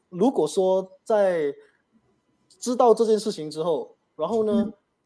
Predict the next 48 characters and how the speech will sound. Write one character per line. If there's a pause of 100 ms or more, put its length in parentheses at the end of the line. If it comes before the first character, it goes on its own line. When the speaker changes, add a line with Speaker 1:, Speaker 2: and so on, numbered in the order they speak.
Speaker 1:
他
选
择
性
的
留
在
这
位
男
士
身
边， (840)
然
后
男
士
也
没
有
离
婚
或
者
是
什
么
的， (520)
那
么
在，
呃，
莫
淑
清
老
师
的
定
义
哦， (1000)
他
还
是
没
有
错
吗？